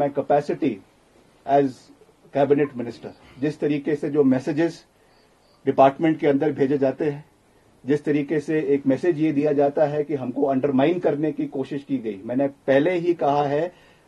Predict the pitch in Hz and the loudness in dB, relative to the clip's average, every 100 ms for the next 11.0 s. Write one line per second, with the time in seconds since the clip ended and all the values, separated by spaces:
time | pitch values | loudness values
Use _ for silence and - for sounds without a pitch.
0 | - 135 - 131 135 143 175 196 170 151 | -6 -6 -8 -2 4 6 6 2 2 0
1 | 151 160 151 - 135 156 185 180 _ _ | 2 0 -2 -2 4 4 4 -2 _ _
2 | _ 143 143 156 170 156 147 139 143 131 | _ -4 0 4 2 2 -4 -4 0 0
3 | 160 - 214 160 143 175 165 156 - 156 | 0 6 6 8 -2 0 0 -2 -2 0
4 | 143 151 127 113 110 - _ _ _ _ | 2 2 0 -2 -6 -14 _ _ _ _
5 | 123 139 147 - _ _ _ _ _ _ | 2 4 4 0 _ _ _ _ _ _
6 | _ _ _ _ _ - 123 135 - 202 | _ _ _ _ _ -6 -2 0 4 4
7 | - - _ - 135 131 135 131 110 - | 4 -8 _ -6 -2 2 2 0 -2 -12
8 | _ _ - 131 143 - 135 131 131 - | _ _ -6 0 0 0 -4 -2 -6 0
9 | 208 214 165 170 151 135 139 135 131 117 | 4 4 2 2 2 2 0 -2 -6 -10
10 | 120 110 104 - 95 _ _ _ 135 175 | -10 -10 -12 -14 -16 _ _ _ 2 2